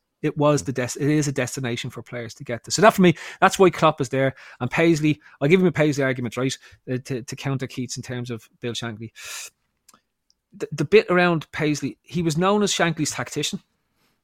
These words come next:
right? So he's the, he was the brains behind the, the, the manage-, the, the sort of head coach and, well, he was the head coach to, to, to Shankly's club manager or general manager that was over the club.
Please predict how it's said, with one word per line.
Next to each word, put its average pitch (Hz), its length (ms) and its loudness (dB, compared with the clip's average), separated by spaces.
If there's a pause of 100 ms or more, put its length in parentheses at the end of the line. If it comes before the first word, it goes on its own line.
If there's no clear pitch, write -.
(560)
right? 139 280 -6
So - 180 -4
he's 147 180 -4
the, 147 100 -4
he 151 140 -2
was 147 100 -4
the 147 60 -4
brains 170 340 -2
behind 143 400 -6 (140)
the, 135 160 -2
the, 135 180 -6
the 135 140 -8
manage-, 139 420 -6
the, 123 140 -6
the 120 120 -10
sort 131 240 -6
of 123 240 -10
head 147 320 -2
coach 139 340 -2
and, 120 180 -4 (320)
well, 139 160 2
he 156 100 8
was 180 100 4
the 175 60 -2
head 151 200 -2
coach 139 300 0
to, 123 180 -4
to, 123 200 -6
to 123 140 -10
Shankly's 127 440 -4
club 127 320 -4
manager 120 380 -4
or 107 80 -8
general 120 300 -6
manager 117 200 -6
that 117 80 -12
was 123 100 -14
over 113 180 -8
the 107 40 -14
club. 110 220 -8